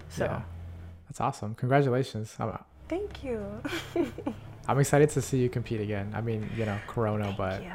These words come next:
Speaker 2: it, it'll come back. It'll be back.
Speaker 1: I'm excited for us to get back in class. <laughs>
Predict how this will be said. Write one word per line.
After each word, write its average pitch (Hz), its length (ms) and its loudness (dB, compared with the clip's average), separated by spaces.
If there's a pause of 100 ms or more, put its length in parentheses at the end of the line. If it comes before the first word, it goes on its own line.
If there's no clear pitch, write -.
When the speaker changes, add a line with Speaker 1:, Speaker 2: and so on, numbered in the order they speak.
(220)
Speaker 2:
it, - 100 0
it'll 135 140 2
come 117 160 -4
back. 98 260 -4
It'll 110 140 -4
be 110 100 -6
back. - 320 -8 (540)
Speaker 1:
I'm 202 100 2
excited 220 260 2
for 208 100 2
us 202 100 0
to 202 80 -4
get 190 160 0
back 185 180 2
in 160 100 -4
class. 180 400 -2 (220)
<laughs> - 640 0